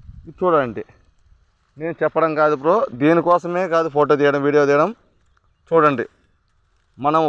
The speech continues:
వాటర్ ఫుల్గా ఉంటే ఎలా వస్తాయి, ఎలా ఉంటాయి అనేది చూడండి ఒకసారి. మెయిన్,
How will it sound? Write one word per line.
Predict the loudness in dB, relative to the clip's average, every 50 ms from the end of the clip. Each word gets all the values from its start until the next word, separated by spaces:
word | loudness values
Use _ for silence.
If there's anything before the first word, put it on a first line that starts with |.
| 0 2
వాటర్ | 2 2 2 0 -2 -6 -6
ఫుల్గా | -4 -4 -2 0 2 2 4 4 4 2
ఉంటే | 0 -2 0 2 2 2 2 0 -4 -12 -6 -2 -2 0
ఎలా | 2 2 2 2 0 -2
వస్తాయి, | -6 -8 _ _ -8 -8 -8 -6 -6 -6 -6 -6 -8 -6 -6 -4
ఎలా | 0 2 2 2 2 0 -4
ఉంటాయి | -8 -6 -4 -4 -4 -4 -6 -6 -8 -8 -8 -10 _ _ _ _ _ _ _ _
అనేది | -4 -4 -4 -4 -6 -2
చూడండి | -2 0 0 0 0 -2 -6
ఒకసారి. | -8 -6 -6 -6 -6 -6 -8 _ _ _ _ _ _ _ _ _ _ _ _ _ _ _ _ _ _ _ _ _ _ _ _ _ _
మెయిన్, | -6 -2 0 2 4 4 4 4 2 0 -2